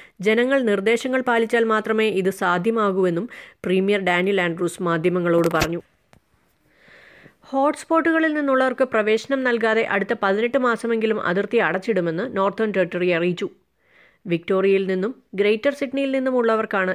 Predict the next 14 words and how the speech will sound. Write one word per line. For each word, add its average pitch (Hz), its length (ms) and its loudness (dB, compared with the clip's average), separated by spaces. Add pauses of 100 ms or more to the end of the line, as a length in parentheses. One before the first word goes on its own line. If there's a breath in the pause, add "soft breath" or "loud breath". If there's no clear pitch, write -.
(140)
ടെറിട്ടറിയിൽ 196 460 2
പ്രവേശനം 185 560 -2
അനുവദിക്കില്ലെന്ന് 185 760 -2 (140)
മുഖ്യമന്ത്രി 196 680 -2
മൈക്കിൾ 196 380 0
ഗണർ 180 320 -2
അറിയിച്ചത്. 170 500 0 (960 loud breath)
അതായത് 170 340 0
കുറഞ്ഞത് 220 600 0
അടുത്ത 190 240 0
ഒന്നര 196 440 0
വർഷമെങ്കിലും 202 720 -2
നോർത്തേൺ 208 420 0
ടെറിട്ടറിയുടെ 226 640 2